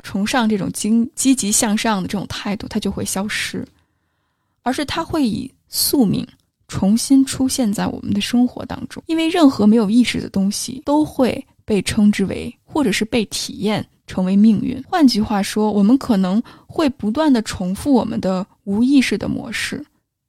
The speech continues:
但是直到我们把这些无意识带到阳光之下，去真正面对它们，才可能能够处理，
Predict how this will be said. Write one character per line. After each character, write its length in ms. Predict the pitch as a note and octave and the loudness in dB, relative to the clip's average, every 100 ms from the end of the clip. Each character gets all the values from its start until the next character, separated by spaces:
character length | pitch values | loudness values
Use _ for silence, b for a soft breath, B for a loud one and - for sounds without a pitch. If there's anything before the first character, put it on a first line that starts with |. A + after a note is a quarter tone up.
| _ _ _ | _ _ _
但 140 | - A3 | -4 -2
是 140 | F#3+ | -2
直 240 | - G3 | -4 -2
到 160 | A3 D4+ | 2 2
我 60 | G#3+ | 4
们 200 | G#3 A3+ | 4 2
把 260 | - - - - | -2 -14 -18 -8
这 100 | G#3+ | -2
些 140 | A3 | 0
无 200 | G3+ F#3+ | 0 2
意 160 | A#3+ G#3+ | 2 2
识 320 | - - C4 b b b _ _ _ _ | -2 -6 -10 b b b _ _ _ _
带 240 | - D#4 G#3 | 0 2 2
到 280 | F#3+ - B3 _ _ _ _ _ _ - | -2 -4 -10 _ _ _ _ _ _ -6
阳 200 | F#3+ G#3 | -2 2
光 260 | A#3 A#3 | 4 4
之 140 | A3 F#3+ | 2 -4
下， 280 | - - - - _ _ - | -6 -8 -12 -18 _ _ -6
去 140 | C4 | 2
真 200 | B3+ D4 | 4 4
正 120 | D4 | 6
面 280 | B3 D4+ A#3+ | 6 6 4
对 140 | G3+ - | 2 -4
它 180 | - | -12
们， 200 | - - - _ _ _ _ _ _ | -14 -14 -18 _ _ _ _ _ _
才 240 | - G3+ | -4 -2
可 220 | A3 - | -2 -2
能 240 | - - - | -6 -2 0
能 180 | F#3+ G3 | 0 2
够 200 | C#4 A#3 | 2 0
处 280 | - A3 | 0 -2
理， 160 | - - | -2 -8